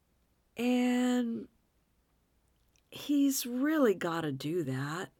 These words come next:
Everybody knows there is a woman involved. Interestingly, true to his word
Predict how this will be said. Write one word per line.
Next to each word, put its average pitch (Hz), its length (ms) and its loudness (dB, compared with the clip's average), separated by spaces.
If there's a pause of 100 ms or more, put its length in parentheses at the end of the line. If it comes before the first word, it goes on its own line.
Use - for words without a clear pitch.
(480)
Everybody 180 800 0
knows 165 840 0
there 160 200 0
is 165 200 -2
a 165 40 -2
woman 156 480 -4
involved. 131 1000 -6 (1200)
Interestingly, 208 1200 2
true 247 300 0
to 262 140 4
his 214 200 2
word 220 720 0